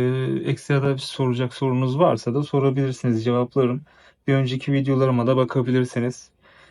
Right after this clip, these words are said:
E, bu arada arkadaşlar, videolar demişken kanalıma da, e, abone olursanız, e, videolarımı izleyip yorum yaparsanız,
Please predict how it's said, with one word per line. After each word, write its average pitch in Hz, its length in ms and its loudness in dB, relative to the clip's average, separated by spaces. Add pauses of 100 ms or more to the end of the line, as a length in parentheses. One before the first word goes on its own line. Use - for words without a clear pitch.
(160)
E, 127 240 2
bu 147 100 4
arada 147 140 4
arkadaşlar, 139 680 0
videolar 127 440 2
demişken 123 520 -2
kanalıma 127 440 0
da, 123 280 0
e, 107 420 -2
abone 127 300 2
olursanız, 120 680 -4
e, 117 260 -2
videolarımı 120 600 -2
izleyip 117 500 -4
yorum 120 260 0
yaparsanız, 127 720 -4